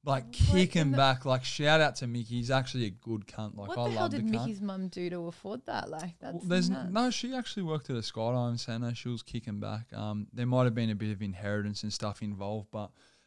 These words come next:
Speaker 1: at this point, yeah, it was just fucking sick. And, and she was a lovely lady, helped us out so much. Um,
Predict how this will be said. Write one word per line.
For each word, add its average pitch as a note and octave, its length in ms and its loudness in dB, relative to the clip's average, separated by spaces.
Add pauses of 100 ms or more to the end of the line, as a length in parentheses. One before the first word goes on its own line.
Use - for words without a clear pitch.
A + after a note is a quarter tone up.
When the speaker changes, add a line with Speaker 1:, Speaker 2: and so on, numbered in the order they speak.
(140)
Speaker 1:
at B2+ 220 0
this C#3 180 2
point, B2+ 360 -2
yeah, C3 180 -2
it G2+ 100 -4
was G2+ 120 -10
just - 220 -4
fucking A2+ 340 -8
sick. C#3 460 -4
And, A#2 220 -4
and C3 120 0
she C#3+ 140 0
was D3 240 2
a C#3 60 -4
lovely C3+ 520 2
lady, A#2 320 -4
helped A2 280 -8
us A2 160 -10
out A2+ 180 -6
so B2 220 -4
much. B2 340 -4 (400)
Um, C3 440 2